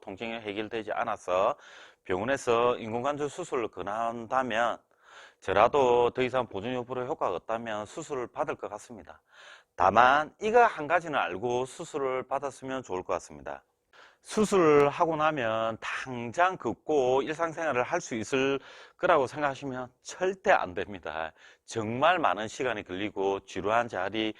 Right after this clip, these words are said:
기다리고 있으면 재활을 잘 해야 되는 것은 당연하고, 수술 후 평생 관리하면서도 살아야 합니다.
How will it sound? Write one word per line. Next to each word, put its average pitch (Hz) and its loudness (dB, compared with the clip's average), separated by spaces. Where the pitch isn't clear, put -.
기다리고 110 -2
있으면 95 -4
재활을 107 2
잘 - -8
해야 151 -2
되는 101 -2
것은 123 -4
당연하고, 98 0
수술 139 -2
후 117 4
평생 101 -4
관리하면서도 139 0
살아야 104 -4
합니다. 67 -18